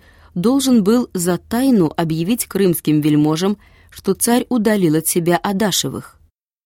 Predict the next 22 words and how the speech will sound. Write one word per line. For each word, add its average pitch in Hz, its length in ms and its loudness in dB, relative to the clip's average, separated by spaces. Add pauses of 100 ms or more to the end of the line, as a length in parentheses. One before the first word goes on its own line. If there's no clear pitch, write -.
(160)
воеводу 180 560 2
Шереметьева 180 840 2
и 175 200 -4
дьяка 160 540 -2
Ивана 160 480 -2
Михайлова, 147 800 -4 (360)
будто 226 440 0
бы 214 160 0
за 202 100 2
их 220 200 -2
ненависть 160 720 2
к 175 100 -2
Девлет-Гирею. 170 840 0 (1500)
Ум — 190 420 2
ловкость 175 640 -2
нашего 151 400 -2
посла 151 540 -4 (320)
и 202 80 0
богатые 175 580 2
дары 175 260 0
произвели 196 520 0
действие. 139 800 -2